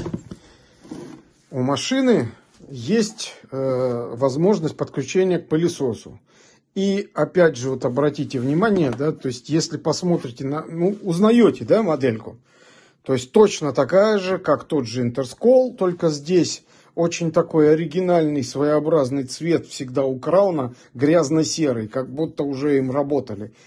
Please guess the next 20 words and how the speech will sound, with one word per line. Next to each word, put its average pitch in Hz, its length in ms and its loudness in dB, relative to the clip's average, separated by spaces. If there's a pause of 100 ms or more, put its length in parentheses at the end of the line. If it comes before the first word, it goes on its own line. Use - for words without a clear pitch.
(140)
Я 175 140 4
так - 180 -4
понимаю, 151 400 0
что - 180 -8
это 151 140 -6
какая-то 131 460 -2
их 127 180 -6
такая 120 280 -4
специализированная 135 960 -4
фишечка. 120 600 -14 (680)
Никак 135 720 -2
иначе 131 380 -2
не 127 120 -2
объяснить. 123 600 -6 (500)
Э, 123 880 -6
в 139 200 2
общем-то, 156 440 4
эргономика 170 760 2
полностью 170 760 2
все 202 480 4